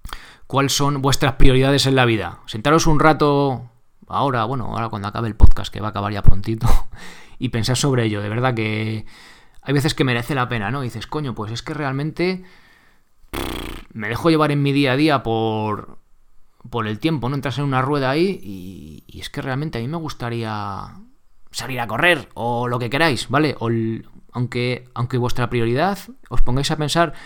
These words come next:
y no tenga cana-, nada que ver con la, con el entrenamiento ni con la alimentación, pero decir, "Coño, pues oye, si a mí me gustaría en mi vida dedicar más tiempo a esto, ¿por qué no lo dedico?". Bueno, pues vamos a utilizar este cerebro que tenemos de Homo sapiens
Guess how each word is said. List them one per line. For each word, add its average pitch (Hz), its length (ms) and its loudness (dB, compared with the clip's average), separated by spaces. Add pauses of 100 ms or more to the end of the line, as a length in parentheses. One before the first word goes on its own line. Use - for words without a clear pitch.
(240)
y 117 80 -6
no 120 100 -2
tenga 147 200 -2
cana-, 131 300 -4
nada 123 220 -4
que 113 120 -4
ver 113 160 -6
con 104 240 -6
la, 101 460 -4
con 101 140 -8
el 104 60 -6
entrenamiento 107 560 -4
ni 107 100 -4
con 101 140 -10
la 101 60 -8
alimentación, 101 680 -12
pero 104 160 -8
decir, 104 260 -10
"Coño, 143 240 -10
pues 110 180 -12
oye, 123 240 -8 (680)
si 107 240 -6
a 110 40 -4
mí 120 80 0
me 151 100 -2
gustaría 139 440 0
en 131 80 -2
mi 123 100 0
vida 127 540 0 (220)
dedicar 120 440 -6
más 135 160 -2
tiempo 120 280 -4
a - 20 -4
esto, 135 200 -6
¿por 123 120 -4
qué 127 80 -2
no 131 60 0
lo 113 100 -2
dedico?". 110 500 -4
Bueno, 127 200 -6
pues 98 100 -8
vamos 120 180 -2
a 147 40 6
utilizar 135 420 2
este - 220 -2
cerebro 127 380 -2
que 120 120 -2
tenemos 120 840 -2
de 110 140 -4
Homo 127 200 0
sapiens 147 560 0